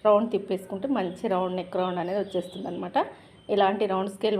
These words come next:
వాడాల్సిన అవసరం లేదు, ఈజీగా వచ్చేస్తుంది. షోల్డర్ వచ్చేసి సైజ్ బ్లౌజ్కి ఎంత ఉందో అంత మార్కింగ్ పెట్టేసుకొని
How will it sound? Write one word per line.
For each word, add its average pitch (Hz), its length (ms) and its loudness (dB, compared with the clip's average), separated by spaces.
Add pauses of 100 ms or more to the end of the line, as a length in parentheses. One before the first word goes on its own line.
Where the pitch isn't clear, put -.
వాడాల్సిన 202 460 2
అవసరం 202 260 -6 (100)
లేదు, 233 160 2 (260)
ఈజీగా 202 380 0
వచ్చేస్తుంది. - 520 -8 (440)
షోల్డర్ 233 340 6
వచ్చేసి 233 280 -2 (100)
సైజ్ 190 260 2
బ్లౌజ్కి 208 380 2
ఎంత 190 200 -6
ఉందో 185 160 -2
అంత 180 160 -4 (120)
మార్కింగ్ 185 360 -6
పెట్టేసుకొని 185 560 -4